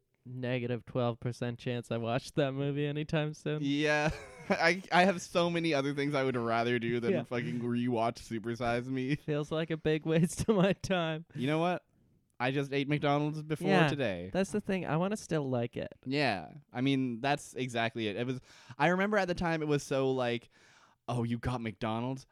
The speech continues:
Speaker 2: Oh, I just saw Super Size Me. I can never eat McDonald's again."
Speaker 1: Mm-hmm.
Speaker 2: And it was like,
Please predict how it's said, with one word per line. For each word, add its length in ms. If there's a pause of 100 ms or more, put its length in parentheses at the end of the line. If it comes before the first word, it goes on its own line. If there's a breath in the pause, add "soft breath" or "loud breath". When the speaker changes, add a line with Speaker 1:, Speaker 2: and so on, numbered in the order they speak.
(140 soft breath)
Speaker 2:
Oh, 200
I 100
just 220
saw 160
Super 320
Size 280
Me. 140
I 80
can 260
never 240
eat 140
McDonald's 560
again." 400
Speaker 1:
Mm-hmm. 280 (220 loud breath)
Speaker 2:
And 100
it 20
was 160
like, 220